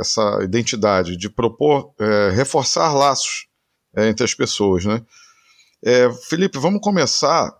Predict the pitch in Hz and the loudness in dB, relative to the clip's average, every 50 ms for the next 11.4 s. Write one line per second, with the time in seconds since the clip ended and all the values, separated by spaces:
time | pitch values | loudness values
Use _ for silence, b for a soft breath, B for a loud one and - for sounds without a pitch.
0 | _ _ _ _ _ _ _ - - 135 131 131 117 123 113 113 - 139 135 139 | _ _ _ _ _ _ _ -6 -2 0 0 2 2 2 0 0 -2 -2 0 0
1 | 123 - 117 110 127 120 110 117 110 107 110 95 90 117 135 139 131 101 90 - | 0 -2 -2 0 0 0 2 0 0 0 0 0 0 0 0 0 0 -2 -4 -10
2 | _ _ _ _ _ _ _ _ _ _ _ _ _ _ _ _ _ _ _ _ | _ _ _ _ _ _ _ _ _ _ _ _ _ _ _ _ _ _ _ _
3 | B B B B B - 123 120 110 131 151 156 160 160 156 143 131 127 123 117 | B B B B B -2 -2 0 0 0 -2 0 0 0 2 2 2 4 4 4
4 | 113 113 113 120 123 - - 131 117 110 117 135 135 135 143 - - _ _ _ | 2 2 2 0 0 0 0 0 2 2 2 0 0 0 -4 -6 -6 _ _ _
5 | _ _ _ _ _ _ _ _ _ - - 90 107 113 127 156 - 165 120 87 | _ _ _ _ _ _ _ _ _ -12 -6 -4 -2 0 0 0 -2 -4 -4 -2
6 | 95 117 139 151 147 123 107 95 85 101 107 117 127 127 117 101 92 87 - - | 0 0 2 2 2 2 0 -2 0 2 2 2 2 2 2 0 0 -4 -6 -14
7 | - - - 107 98 - 123 117 113 - - 107 98 107 123 123 143 123 - - | -12 -4 -2 -2 0 0 -2 -2 -4 -4 -4 -4 -2 -2 -2 -2 -2 -2 0 0
8 | 135 123 110 107 98 101 107 123 139 131 - - - - _ _ _ _ _ _ | 0 2 2 2 0 2 2 0 0 -2 -4 -8 -10 -12 _ _ _ _ _ _
9 | _ - 117 117 120 120 120 117 117 117 117 110 107 104 - 139 131 117 110 110 | _ -4 -2 0 2 2 2 2 2 2 2 0 0 0 0 -2 -2 -2 -4 -12
10 | _ _ _ - 117 113 113 - 127 131 139 139 - 143 135 131 123 120 110 104 | _ _ _ -8 -8 -6 -2 0 2 2 2 0 -2 -2 0 2 2 4 4 4
11 | 98 92 90 87 85 - - | 2 2 0 -2 -6 -10 -12